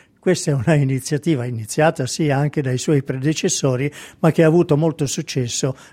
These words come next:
nel duemilaventiquattro. Quindi, eh, ci racconti innanzitutto quello che è stato fatto e quello che pensa di fare.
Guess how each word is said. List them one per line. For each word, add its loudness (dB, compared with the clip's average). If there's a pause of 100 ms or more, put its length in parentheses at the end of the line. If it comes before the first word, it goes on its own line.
nel 2
duemilaventiquattro. 0 (300)
Quindi, 4
eh, 2
ci -6
racconti 0
innanzitutto -4
quello 0
che 0
è 2
stato 0
fatto -4
e 0
quello 0
che -6
pensa 0
di -4
fare. -12